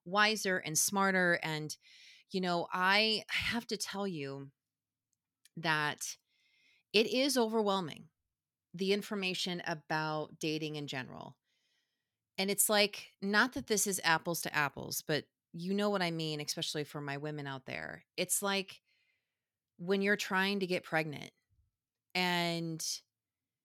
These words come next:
as you're trying to get pregnant, it seems just impossible to get pregnant. Like, the,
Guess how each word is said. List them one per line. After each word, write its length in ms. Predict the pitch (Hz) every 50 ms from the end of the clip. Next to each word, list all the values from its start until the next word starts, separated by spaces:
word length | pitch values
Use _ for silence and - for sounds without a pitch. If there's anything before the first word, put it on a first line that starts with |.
| _ _ _ -
as 180 | 175 185 190
you're 80 | 214 208
trying 260 | - - 202 190 190
to 60 | 190
get 120 | 180 180 -
pregnant, 560 | - - 180 175 175 180 170 165 160 156 - -
it 160 | - 170 165
seems 600 | - - - - 190 180 180 180 180 170 - -
just 520 | - - 180 170 160 - - - - - - _ _
impossible 840 | - 185 185 175 - - - 170 175 180 - - 180 170 170 160 160
to 100 | 165 135
get 160 | 147 151 -
pregnant. 460 | - - 233 240 208 160 147 123 -
Like, 220 | 156 156 156 151 _
the, 280 | - 160 160 156 156